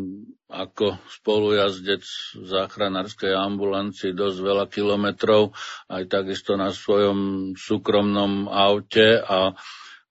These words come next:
keď vidím cyklistu napríklad s príľbou, tak je to rarita a to proste zaregistrujem okamžite. E,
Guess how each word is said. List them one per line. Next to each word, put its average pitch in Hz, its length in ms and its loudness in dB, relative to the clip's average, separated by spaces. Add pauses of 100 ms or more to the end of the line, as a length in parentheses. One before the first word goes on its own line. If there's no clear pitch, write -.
(100)
keď 101 480 -4
vidím 101 880 -4
cyklistu 104 720 -6
napríklad 98 640 -2
s - 240 -18
príľbou, 101 800 2
tak 95 240 -2 (160)
je 101 160 0
to 98 240 0
rarita 98 640 2
a 92 80 -4
to 92 240 -8
proste 95 400 -8
zaregistrujem 95 800 -2
okamžite. 95 720 -6
E, - 20 -20